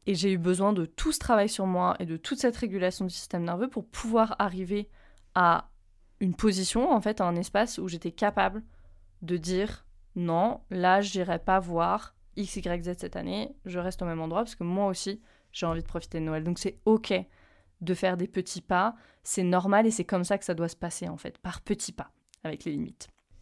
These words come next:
Mais peu importe à quel point elles sont grandes ou petites pour toi, ces limites que tu poseras, moi je veux insister juste sur le fait que c'est ok de les poser, en fait. Même en ces périodes de fête, et surtout en ces périodes de fête, c'est ok de dire,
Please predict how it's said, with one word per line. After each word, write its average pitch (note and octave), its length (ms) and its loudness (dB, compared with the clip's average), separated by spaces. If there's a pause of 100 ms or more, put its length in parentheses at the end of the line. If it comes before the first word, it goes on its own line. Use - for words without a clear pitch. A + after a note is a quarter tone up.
(260)
Mais A3 160 6
peu A3+ 180 4
importe C#4+ 340 6
à G#3+ 80 4
quel G#3+ 200 0
point A3+ 240 2
elles G3+ 60 0
sont F#3+ 220 -2
grandes G3 580 4
ou F#3+ 100 -4
petites G#3+ 480 -2
pour - 180 -8
toi, A3+ 240 2
ces A3 160 -6
limites F#3 300 -2
que - 80 -8
tu - 160 -8
poseras, F#3 460 0 (600)
moi A3+ 120 6
je A3 100 2
veux G#3 100 2
insister G3 480 0
juste A#3+ 220 0
sur C4+ 160 2
le G#3+ 80 2
fait A#3+ 140 -2
que - 60 -6
c'est - 200 -4
ok G3+ 260 2
de F#3 140 -2
les F3+ 100 -2
poser, E3+ 460 -4 (280)
en E3+ 100 -8
fait. - 420 -14 (440)
Même A#3+ 400 10
en G#3+ 80 6
ces A3 160 0
périodes F#3+ 360 0
de E3+ 100 -4
fête, - 360 -8
et G#3+ 100 2
surtout - 480 -2
en F#3 100 0
ces F#3 140 -6
périodes E3+ 260 -6
de E3+ 80 -8
fête, - 260 -10
c'est - 320 -4
ok A#3 280 2
de A3 260 2
dire, F#3 380 -2